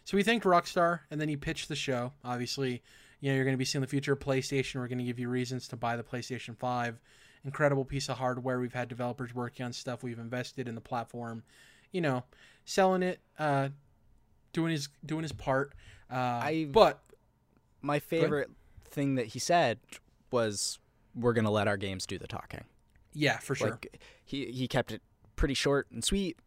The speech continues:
Speaker 2: and then was just like, "We're gonna let the games do the talking." And I think that's what you want in these shows, is just games, games, games, and let them carry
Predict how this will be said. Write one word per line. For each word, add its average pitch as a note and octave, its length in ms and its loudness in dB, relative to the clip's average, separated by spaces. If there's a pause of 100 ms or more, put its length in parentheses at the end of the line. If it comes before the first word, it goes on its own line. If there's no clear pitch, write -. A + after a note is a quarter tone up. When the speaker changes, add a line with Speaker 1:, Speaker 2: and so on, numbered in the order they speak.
Speaker 2:
and A#2 160 0
then A#2 100 0
was A2+ 100 -2
just G#2+ 180 -4
like, G2+ 300 -4 (320)
"We're A#2+ 100 0
gonna A#2 160 2
let G#2+ 120 -4
the G#2+ 60 -4
games F#2+ 300 -6
do G2 120 -2
the G2 80 -10
talking." G#2 380 -4
And G#2 80 -8
I A#2+ 80 -2
think B2+ 280 0 (920)
that's B2+ 480 2
what C3 180 -2
you A2+ 60 -2
want G2+ 240 -4
in F#2+ 100 -8
these F#2+ 160 -8
shows, - 520 -6
is A2 160 -10
just - 400 -6 (160)
games, B2 220 -2
games, A2 220 -4
games, F3+ 440 -2
and A2+ 200 -8
let G#2 220 -6
them G#2 500 -6 (380)
carry G#2+ 720 -4